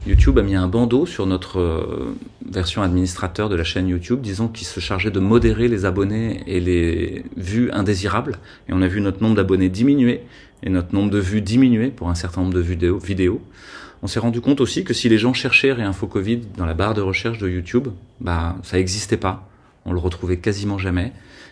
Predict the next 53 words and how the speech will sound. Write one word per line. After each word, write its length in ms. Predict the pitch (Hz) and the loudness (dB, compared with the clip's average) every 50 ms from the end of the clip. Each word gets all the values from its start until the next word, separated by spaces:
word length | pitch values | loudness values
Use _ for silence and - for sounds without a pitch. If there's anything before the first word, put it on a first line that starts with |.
| - - | -12 -10
Et 80 | 92 | -8
pour 180 | 87 95 98 98 | -4 -2 -2 0
Louis 220 | 98 104 113 117 | 2 2 2 2
Fouché, 340 | 117 - - - - - 143 | 0 -2 -6 -4 0 0 0
si 160 | 185 - - | 0 -2 -4
on 60 | 101 92 | -4 -4
cherchait 340 | - - 95 87 - - | -4 -6 -8 -6 -4 -2
mon 160 | 98 98 98 95 | -2 0 0 0
nom, 200 | 104 120 160 - - - - - - | 0 -2 -4 -6 -8 -16 -20 -12 -8
on 60 | 95 | -6
cher-, 180 | 92 - 107 - - | -6 -4 -4 -4 -4
on 120 | 98 98 | -4 -4
trouvait 260 | 90 - 120 107 113 | -4 0 2 2 2
toutes 220 | 113 - 175 175 - | 2 2 -2 0 2
les 80 | 143 | 2
vidéos 400 | 120 117 110 113 113 120 117 - - | 2 4 4 6 8 8 6 6 4
hors 220 | 120 139 135 127 110 | 2 2 2 0 -2
Réinfo 340 | 107 104 107 104 - 107 | -2 -2 -2 -2 -4 -6
covid, 340 | - 113 95 107 135 151 - - - - - _ _ - | -4 -2 -2 -2 -2 -4 -6 -10 -14 -20 -20 _ _ -4
mais 80 | 95 95 | -2 -2
on 80 | 90 | -2
trouvait 260 | 85 - - 90 92 | -2 -4 -4 -4 -4
pas 300 | 90 90 120 127 135 123 123 - - | -2 -2 -4 -4 -6 -8 -12 -12 -8
les 100 | 92 92 | -8 -6
vidéos 260 | 87 92 92 95 101 | -4 -2 -2 -2 -2
de 60 | 98 | -2
Réinfo 320 | 90 95 92 90 87 - 85 | -2 -4 -6 -6 -8 -8 -8
covid 240 | - 92 87 101 | -8 -6 -6 -8
proprement 480 | 104 - - 95 90 - - 92 90 90 | -8 -10 -10 -12 -10 -8 -6 -6 -4 -4
dites. 320 | 82 82 82 - - - - - - - - - - _ - | -6 -8 -10 -14 -18 -18 -20 -20 -20 -20 -20 -20 -16 _ -10
Et 60 | 87 | -4
ça, 120 | 85 131 | -2 -2
c'est 100 | 123 - | -2 0
ce 40 | - | -2
qu'on 100 | - 110 | -2 0
appelle 220 | 92 85 113 104 95 | 0 2 2 2 0
le 80 | 87 | 0
shadow 380 | 82 - - - 135 127 123 117 | 0 -2 0 0 2 2 4 4
banning, 460 | 107 98 98 98 104 139 151 110 85 85 - - - - _ | 4 2 2 2 0 -2 -2 -4 -6 -8 -12 -16 -20 -20 _
c'est-à-dire 300 | - - 90 85 95 110 | -8 -4 0 2 2 2
on 60 | 110 101 | 2 0
devient 300 | 90 90 82 87 90 92 | 0 0 2 2 2 2
une 120 | 90 87 85 | 2 2 0
ombre. 340 | 80 78 - 82 - - _ - | -2 -4 -6 -10 -14 -16 _ -8
On 80 | 85 | -4
n'existe 400 | 85 87 85 - - - - - | -4 -4 -4 -4 -8 -10 -10 -12
plus 300 | 87 - - - 92 85 - - - _ _ - | -14 -14 -12 -10 -10 -10 -10 -14 -20 _ _ -16
que 100 | - - | -14 -12
dans 100 | - - | -12 -12
les 120 | - - | -12 -12
recoins 400 | - 85 80 80 - - 85 85 | -10 -10 -10 -8 -8 -6 -4 -4
de 40 | 78 | -4
l'Internet, 560 | 76 80 - 82 78 80 82 85 87 - - | -6 -8 -10 -10 -8 -6 -8 -8 -8 -10 -16